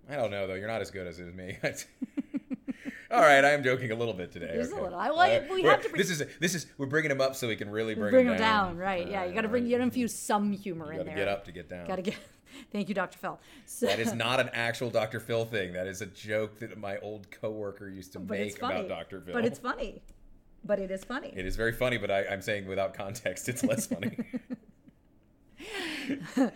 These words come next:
Speaker 2: John, the star of all things comedy and humor, until we talk about something political, then it is a whole
Speaker 1: Angry.
Speaker 2: angry, angry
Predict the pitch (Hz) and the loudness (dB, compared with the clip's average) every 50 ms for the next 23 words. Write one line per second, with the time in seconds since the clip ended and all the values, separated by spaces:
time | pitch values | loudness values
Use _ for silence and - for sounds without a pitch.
0 | - - 247 - - 254 240 220 196 180 170 165 165 156 165 202 202 202 196 196 | -10 -20 -14 -6 0 2 4 4 4 2 0 -4 -8 -8 -6 -4 -4 -4 -4 -4
1 | 202 214 220 - 208 202 196 190 - - 202 208 208 196 196 202 196 180 180 - | -4 -6 -8 -10 -10 -12 -12 -12 -12 -14 -12 -12 -12 -10 -10 -12 -12 -12 -14 -18
2 | _ _ - - - - - - 277 226 226 226 214 190 180 180 202 208 214 214 | _ _ -18 -14 -12 -8 -2 2 2 2 4 2 2 0 0 0 -2 -2 -2 -4
3 | 202 - 220 202 202 185 - - - 220 208 202 180 165 - 165 175 - - 226 | -4 -6 -6 -4 -4 -6 -6 -6 -2 0 0 0 0 -2 -6 -8 -10 -8 -6 -6
4 | 220 202 - 269 254 202 170 165 156 - - - - - 240 254 294 339 285 311 | -6 -4 -2 -2 -2 -2 -2 -6 -8 -10 -14 -12 -2 2 2 4 4 2 0 0
5 | 240 277 254 247 233 226 226 - 226 220 220 208 - 220 220 214 - - - - | 0 0 -2 -2 -2 -4 -4 -2 0 0 0 0 0 -2 -4 -4 -4 -8 -12 -12
6 | - - - 175 160 170 170 170 175 180 175 170 185 180 175 185 170 - 147 165 | -12 -14 -12 -8 -6 -6 -6 -4 -4 -4 -2 -2 -2 -2 0 0 0 2 4 4
7 | 165 208 233 240 240 - - - 170 165 165 165 - 208 214 214 226 220 208 208 | 4 6 6 6 6 6 6 4 4 4 4 4 6 6 6 6 6 4 4 2
8 | - - - - 208 214 214 202 208 202 190 170 170 175 | 2 0 -2 -4 -2 -2 -2 -2 -2 -4 -4 -6 -8 -10